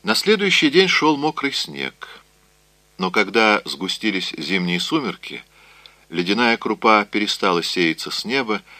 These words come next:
и задул холодный ветер. Запахнувшись в накидку, Мелани вышла на дорожку перед своим домом.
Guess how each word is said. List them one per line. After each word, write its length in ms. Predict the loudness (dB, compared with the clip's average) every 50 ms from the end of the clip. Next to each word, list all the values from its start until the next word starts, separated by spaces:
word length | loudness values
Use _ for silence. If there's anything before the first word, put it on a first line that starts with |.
| -20 -20 _
и 120 | -8 -6 -2
задул 380 | 0 2 2 2 0 -2 -4
холодный 520 | -4 -4 -4 -2 -2 -2 -2 -2 -6 -10 -10
ветер. 560 | -8 -10 -10 -10 -12 -14 -16 -16 -16 -18 -20 _ _ _ _ _ _ _ _ _ _ _ _ _ -20 _ _ _ _ _ _ _ _ _ _ _
Запахнувшись 760 | -6 -4 0 2 0 0 2 0 -2 -2 0 -2 -4 -4 -4
в 40 | -2
накидку, 640 | -2 -2 -2 -2 -4 -6 -6 -6 -6 -6 -6 -6 -6 _ -20 -20 -20 -20 _ _ -8
Мелани 480 | 0 2 4 4 4 4 2 2 0
вышла 500 | 0 0 -2 -2 -2 -2 -2 0 0 0 0
на 140 | -2 -2 2
дорожку 600 | 2 4 4 4 2 0 -2 -6 -8 -8 -8 -6
перед 220 | -6 -6 -6 -6
своим 380 | -6 -4 -2 -2 -2 -2 -4 -2
домом. 400 | 0 0 0 0 -2 -6 -8